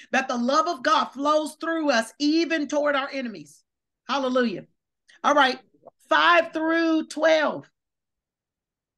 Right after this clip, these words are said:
That's good, Deanna. Girl, you got me fired up. I'm fired up. Woo! All right, five through twelve.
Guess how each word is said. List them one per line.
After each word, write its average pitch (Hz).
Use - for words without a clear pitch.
That's 247
good, 330
Deanna. 269
Girl, 285
you 320
got 262
me 240
fired 254
up. 233
I'm 330
fired 254
up. 220
Woo! 740
All 262
right, 220
five 302
through 311
twelve. 240